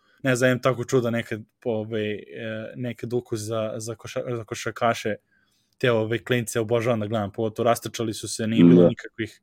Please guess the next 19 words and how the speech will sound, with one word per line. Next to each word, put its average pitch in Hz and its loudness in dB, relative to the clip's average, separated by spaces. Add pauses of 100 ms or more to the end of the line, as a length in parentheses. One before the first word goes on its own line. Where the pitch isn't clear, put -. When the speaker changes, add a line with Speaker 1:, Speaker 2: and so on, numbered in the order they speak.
(220)
Speaker 1:
jesi 131 -2
okej? 135 0 (360)
Jesi 117 -6
vidimo? 107 -4 (540)
Speaker 2:
Je, 123 12
je, 117 12
super, 90 4
super. 80 0
Speaker 1:
E, 120 0
super, - -4
super. 104 -10 (220)
Pa 131 -2
to, 156 6
ovaj, 143 4
sa-, 143 -4
znači, 139 -2
baš 147 0
sam 156 -2
ono, 156 0